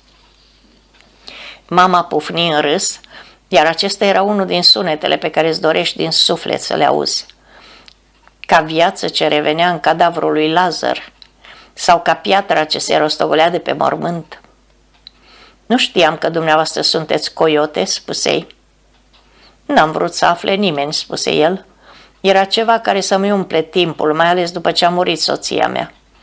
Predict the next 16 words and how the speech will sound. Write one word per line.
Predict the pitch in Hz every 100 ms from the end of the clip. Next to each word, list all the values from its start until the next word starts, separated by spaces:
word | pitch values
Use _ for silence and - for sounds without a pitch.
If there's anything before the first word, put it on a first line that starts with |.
| - -
Simplu | - - 226 214 190
auz | 175 180 202 175
al | 147
unor | 151 151 151
voci | 151 175 180 -
în | 151 143
noapte | 151 - -
mă | 196
făcea | 185 196 202
să | 202 214
trec | - 196 165
ceva | - - 156
mai | 160 160
ușor | 160 170 139
peste | - - -
durere. | 160 160 156 139 139